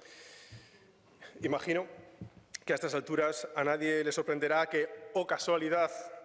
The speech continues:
yo estuviera montando en bicicleta, pedaleando por estos parajes, cuando recibí la llamada del presidente del gobierno de Pedro Sánchez,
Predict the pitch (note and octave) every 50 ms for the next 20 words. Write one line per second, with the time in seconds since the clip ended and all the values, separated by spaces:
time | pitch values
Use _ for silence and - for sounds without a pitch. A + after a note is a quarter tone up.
0 | - - - - - - - - C#3+ D#3+ - - - D3 D#3+ E3 D#3+ D#3 D3+ -
1 | - - - E3 D3 C#3+ C#3+ E3 E3+ E3 D3 D#3+ D#3 E3 C#3 D#3 D#3 D#3 D#3+ D3+
2 | D#3 - - - - D#3 C#3 C#3 C3 C3+ C#3 C#3+ D3+ D#3+ E3 E3 F3 F3 - -
3 | - D3 D3+ D#3+ - G3+ - - - D#3 E3 F3 E3+ - F3 D#3+ D#3+ - - -
4 | - - - - - - - - - E3 F#3 G3 G3 G3 F#3+ F3+ - - F3 F3+
5 | F#3 F#3+ F#3 - - - D3+ D3+ D#3 D#3 D3+ D3 D#3 D#3+ E3+ E3+ E3 D#3+ D#3+ D#3+
6 | D#3+ D#3 D3+ D#3 D#3+ D#3 F3+ E3 D#3 - F3 D#3 E3 E3+ E3 F3 D#3+ E3 D#3+ D3
7 | D3+ D3+ E3 D#3+ D#3+ E3 D#3 D3 C#3+ - E3+ E3 F3 F3 - - E3 E3 E3 -
8 | F3 E3+ E3 -